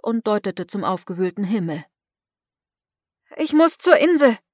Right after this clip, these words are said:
sagte Miranda auf Englisch, denn ihr Irisch war nicht annähernd gut genug.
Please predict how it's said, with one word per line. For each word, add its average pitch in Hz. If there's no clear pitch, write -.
sagte 226
Miranda 220
auf 220
Englisch, 214
denn 170
ihr -
Irisch 180
war 175
nicht -
annähernd 185
gut 240
genug. 175